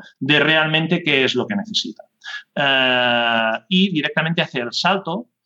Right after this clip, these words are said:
¿vale?, a, hacia un entorno cerrado de bim, ¿vale?, que quizás le encaja, ¿vale?, pero quizás no le estaría encajando. Entonces, eh, eh, eh, si uno se sitúa en un escenario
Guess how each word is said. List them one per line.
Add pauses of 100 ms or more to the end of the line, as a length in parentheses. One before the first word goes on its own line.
(140)
¿vale?, (280)
a, (380)
hacia
un
entorno
cerrado
de
bim, (200)
¿vale?, (120)
que
quizás
le
encaja, (100)
¿vale?,
pero
quizás
no
le
estaría
encajando.
Entonces, (380)
eh, (220)
eh,
eh,
si
uno
se
sitúa
en
un
escenario